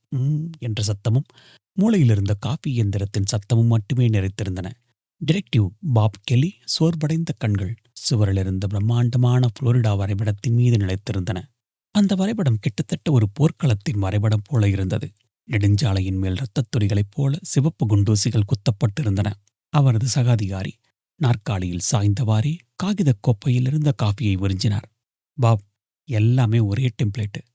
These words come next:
தனி ஆளு, நடுத்தர வயசு, காசு இருக்கிறவன், நெடுஞ்சாலையில காணாம போறான்.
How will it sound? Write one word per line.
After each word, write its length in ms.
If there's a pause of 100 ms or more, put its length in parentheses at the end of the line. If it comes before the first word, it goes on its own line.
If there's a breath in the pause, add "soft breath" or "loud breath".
(440)
தனி 360
ஆளு, 260 (320)
நடுத்தர 400
வயசு, 320 (360)
காசு 300
இருக்கிறவன், 360 (360)
நெடுஞ்சாலையில 440 (100)
காணாம 240
போறான். 280